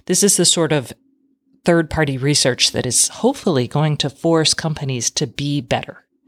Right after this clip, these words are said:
You can find it at I O T hyphen inspector dot princeton dot E D U.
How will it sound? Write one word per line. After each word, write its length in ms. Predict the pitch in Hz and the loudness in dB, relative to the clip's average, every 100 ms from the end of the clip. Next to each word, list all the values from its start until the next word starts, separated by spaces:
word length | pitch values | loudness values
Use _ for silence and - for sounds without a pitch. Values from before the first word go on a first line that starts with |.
| _ _ _ | _ _ _
You 120 | 208 | 0
can 160 | 220 220 | 2 4
find 160 | 226 269 | 4 4
it 100 | 214 | 4
at 160 | - | 4
I 160 | 185 226 | 4 4
O 80 | 226 | 4
T 240 | 214 214 | 4 4
hyphen 400 | 180 185 185 175 | 4 4 4 2
inspector 680 | 143 - - 165 - 294 311 - | 2 0 0 -2 -2 -6 -4 0
dot 240 | 151 - | 0 0
princeton 560 | - 160 - 175 165 175 - _ - | -4 -4 -2 -2 -2 -4 -8 _ -8
dot 240 | 147 143 - | -2 -2 -2
E 120 | 175 | -6
D 80 | 170 | -6
U. 540 | 151 127 143 135 254 | -6 -6 -6 -6 -8